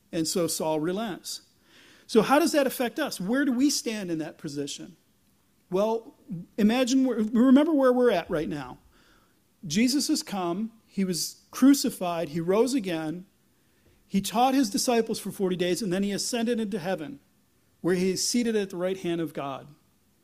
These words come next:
He, he is, he is ruling from heaven. So what we're left with here is the civilian governments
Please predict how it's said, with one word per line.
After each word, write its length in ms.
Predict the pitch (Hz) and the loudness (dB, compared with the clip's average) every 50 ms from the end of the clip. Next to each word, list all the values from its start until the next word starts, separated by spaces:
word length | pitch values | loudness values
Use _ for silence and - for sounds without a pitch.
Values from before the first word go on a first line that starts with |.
| _ _ _ _ _ _ | _ _ _ _ _ _
He, 160 | - 202 254 | -4 -4 -4
he 260 | - 151 190 214 190 | -2 0 0 2 2
is, 300 | 190 190 190 - - - | 2 0 0 -4 -6 -8
he 220 | 220 151 214 214 | -4 -2 -2 0
is 180 | 214 196 151 160 | 0 -2 -2 -4
ruling 560 | 156 170 214 254 277 277 240 214 190 180 175 | -2 2 2 4 6 4 4 2 -2 -4 -8
from 420 | 160 - - - 220 214 202 202 175 | -8 -10 -10 -6 -4 -4 -2 -2 -2
heaven. 380 | 180 180 160 147 151 - - _ _ _ _ _ _ _ _ _ _ _ _ _ | -2 -4 -4 -6 -8 -12 -16 _ _ _ _ _ _ _ _ _ _ _ _ _
So 140 | - - 202 | -6 -4 -2
what 240 | 175 180 220 - - | 4 6 6 6 6
we're 140 | 247 254 240 | 4 2 4
left 340 | 226 247 262 247 - - 233 | 4 2 2 0 -4 -4 0
with 220 | 247 226 220 - | 0 0 0 -2
here 640 | - - 294 320 277 196 170 156 165 165 175 - _ _ _ _ _ _ _ _ _ - | 0 2 4 4 4 2 0 0 -2 -4 -4 -10 _ _ _ _ _ _ _ _ _ 0
is 220 | 180 190 175 175 | 0 0 0 -2
the 80 | 180 165 | -4 -4
civilian 480 | - - 196 170 208 214 220 220 214 | -2 -2 0 2 2 2 4 2 2
governments 720 | 196 233 240 233 202 160 139 - - - - - - - | 2 0 0 0 -2 -6 -8 -10 -10 -12 -12 -12 -12 -18